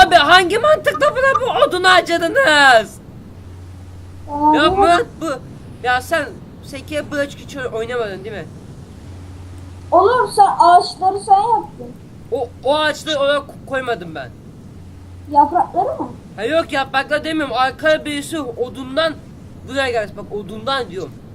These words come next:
Speaker 1: Odun ha, ağacın odunundan. Dördü
Speaker 2: Hı.
Speaker 1: yapıp da gelmemiş. Tahtadan gelmemiş. Odundan gelmiş. Tahtadan gelse tamam, bir şey demem de odun nedir abi ya? Odun bu, odun.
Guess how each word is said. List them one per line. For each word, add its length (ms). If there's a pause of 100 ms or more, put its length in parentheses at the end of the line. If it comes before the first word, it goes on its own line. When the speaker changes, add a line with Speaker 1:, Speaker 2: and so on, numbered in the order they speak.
(360)
Speaker 1:
Odun 320
ha, 180 (140)
ağacın 280
odunundan. 600 (680)
Dördü 380
Speaker 2:
Hı. 40
Speaker 1:
yapıp 300
da 100
gelmemiş. 580 (240)
Tahtadan 560
gelmemiş. 440 (220)
Odundan 380
gelmiş. 320 (2500)
Tahtadan 420
gelse 300
tamam, 200
bir 100
şey 160
demem 200
de 60
odun 360
nedir 380
abi 140
ya? 320 (600)
Odun 180
bu, 180
odun. 280